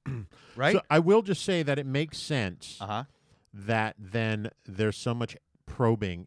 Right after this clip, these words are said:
Speaker 1: anal probing going on with alien abductions.
Speaker 2: Uh-huh.
Speaker 1: If it's really just people who know someone that they wanna sleep with, have seen their bedroom, and are doing it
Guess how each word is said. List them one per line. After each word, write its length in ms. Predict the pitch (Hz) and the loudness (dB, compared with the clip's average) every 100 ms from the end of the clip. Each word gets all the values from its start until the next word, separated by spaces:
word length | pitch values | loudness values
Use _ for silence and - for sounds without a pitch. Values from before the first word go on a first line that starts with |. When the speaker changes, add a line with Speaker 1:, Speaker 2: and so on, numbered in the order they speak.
| - | -8
Speaker 1:
anal 280 | 107 117 107 | -6 -4 -6
probing 480 | - 110 104 98 | -2 0 0 -2
going 260 | 95 95 92 | -2 -2 -2
on 340 | 92 90 85 - | -4 -4 -6 -10
with 220 | 92 90 - | -8 -8 -4
alien 480 | 98 95 92 87 - | -4 -4 -4 -8 -10
abductions. 840 | 80 82 95 - 87 78 76 - _ - | -10 -6 -6 -6 -10 -10 -12 -20 _ -12
Speaker 2:
Uh-huh. 220 | 98 92 - - | -10 -10 -8 -8
Speaker 1:
If 140 | 98 | -4
it's 180 | 104 - | -6 -4
really 460 | 104 120 123 120 | -2 0 0 0
just 320 | 107 110 - - | -2 -4 -4 -6
people 560 | 120 107 104 92 87 _ _ _ _ | -6 -2 -2 -2 -4 _ _ _ _
who 200 | 120 117 | 0 0
know 380 | 110 107 117 139 | 0 0 2 2
someone 500 | - 151 147 143 143 | -2 -4 -2 -2 -2
that 140 | 123 | -2
they 100 | 127 | -2
wanna 280 | 117 113 110 | -2 -2 -6
sleep 440 | - - 123 120 | -8 -4 -4 -2
with, 320 | 95 85 80 - _ _ _ _ | -2 -4 -4 -12 _ _ _ _
have 180 | - 95 | -10 -8
seen 380 | - - 139 139 | -8 -4 -2 2
their 160 | 127 | 0
bedroom, 640 | 110 120 120 101 85 80 80 _ _ _ _ - | 2 -2 0 -2 -2 -4 -10 _ _ _ _ -6
and 140 | 104 | -2
are 80 | 101 | -2
doing 380 | 92 95 120 120 | 0 0 2 0
it 320 | 104 101 - | -4 -6 -8